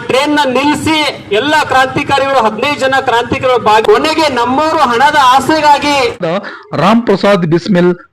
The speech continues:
Speaker 2: ಹಾಗೂ ಅಶ್ಫಾಕುಲ್ಲಾ ಖಾನ್ ರವರ ತೊಂಬತ್ತೇಳನೇ ಹುತಾತ್ಮ ದಿನಾಚರಣೆ ಎ ಐ ಡಿ ವೈ ಓ ಸ್ಥಳೀಯ ಸಮಿತಿಯಿಂದ ಶಹಾಬಾದ್ ನಗರದ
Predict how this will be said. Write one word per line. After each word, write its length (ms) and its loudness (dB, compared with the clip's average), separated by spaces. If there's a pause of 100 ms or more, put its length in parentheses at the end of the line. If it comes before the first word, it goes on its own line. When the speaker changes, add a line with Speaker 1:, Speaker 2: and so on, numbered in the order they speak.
Speaker 2:
ಹಾಗೂ 420 2
ಅಶ್ಫಾಕುಲ್ಲಾ 680 0
ಖಾನ್ 360 -2
ರವರ 220 2 (600)
ತೊಂಬತ್ತೇಳನೇ 760 2
ಹುತಾತ್ಮ 720 0
ದಿನಾಚರಣೆ 640 2 (560)
ಎ 100 -4 (100)
ಐ 140 2
ಡಿ 140 2
ವೈ 120 4
ಓ 220 4
ಸ್ಥಳೀಯ 440 2
ಸಮಿತಿಯಿಂದ 540 2 (460)
ಶಹಾಬಾದ್ 540 2
ನಗರದ 320 2